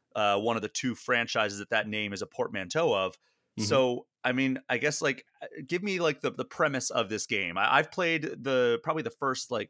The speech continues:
Speaker 1: five hours of the title, and I'm loving it as well. But, like, I guess run down, like, what exactly this game is and why people should be excited for it for the listeners here.
Speaker 2: Yeah, so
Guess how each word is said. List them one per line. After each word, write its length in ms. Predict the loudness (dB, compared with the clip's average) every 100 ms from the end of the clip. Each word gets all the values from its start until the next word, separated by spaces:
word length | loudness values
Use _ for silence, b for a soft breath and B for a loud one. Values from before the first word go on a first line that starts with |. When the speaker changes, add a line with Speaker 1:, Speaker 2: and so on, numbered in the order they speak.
| _ 0
Speaker 1:
five 300 | 4 4 4
hours 400 | 2 2 0 -4
of 100 | -6
the 80 |
title, 360 | -2 0 0 0
and 80 | -2
I'm 160 | -2 0
loving 320 | 0 0 -2
it 160 | -6
as 160 | -8 -4
well. 500 | 0 2 2 0 -6 b b b b
But, 200 | -2 0 0
like, 180 | 0 2
I 60 |
guess 180 | -2 -4
run 360 | -8 0 2 4
down, 340 | 4 4 2
like, 140 | -2 -4 -10 -16
what 300 | -4 -2 -2
exactly 500 | 0 2 2 0 -2
this 180 | -4
game 280 | -2 -4 -2
is 460 | 0 0 0 -4 -4
and 180 | -2 -2
why 200 | 0 -2
people 240 | -2 -8
should 160 | -8 -8
be 80 | -8
excited 400 | -6 -2 -2 -4
for 300 | -6 -6 -6
it 80 | -8
for 160 | -12
the 160 | -10 -8
listeners 400 | -8 -8 -10 -14
here. 260 | -12 -14 -16 _ _ _ -4
Speaker 2:
Yeah, 220 | 0 0
so 580 | -2 -2 0 2 0